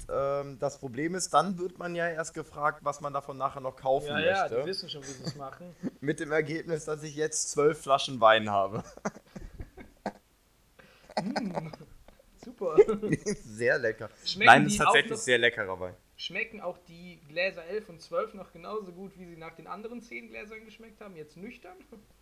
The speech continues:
Speaker 1: Ähm, also da die Gläser elf und zwölf plötzlich Rotwein waren und davor die ganze Zeit Weißwein, war's doch ein eindeutiger Unterschied.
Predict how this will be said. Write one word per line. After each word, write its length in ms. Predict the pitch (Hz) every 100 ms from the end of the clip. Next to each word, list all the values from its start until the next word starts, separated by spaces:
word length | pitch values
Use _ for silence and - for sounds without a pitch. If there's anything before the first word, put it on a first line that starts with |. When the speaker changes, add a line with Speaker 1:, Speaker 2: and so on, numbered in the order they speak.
| _ _ - _ _ _ _ _ _ _ _ 110 -
Speaker 1:
Ähm, 600 | 123 123 127 135 135 -
also 200 | - 117
da 120 | 131 135
die 120 | 131
Gläser 360 | 120 135 139 127
elf 360 | 131 165 -
und 200 | 135 139 -
zwölf 360 | 135 147 156
plötzlich 380 | - 135 - - 92
Rotwein 600 | 135 170 - 104 107 101
waren 300 | 98 110 127
und 140 | 117
davor 260 | 117 - 127
die 100 | 113
ganze 220 | 117 -
Zeit 200 | 117 -
Weißwein, 760 | 110 135 147 113 104 110 131 107
war's 320 | 113 127 -
doch 240 | - 123 -
ein 220 | 110 110 -
eindeutiger 540 | 113 113 110 107 92
Unterschied. 600 | 90 - 92 87 87 90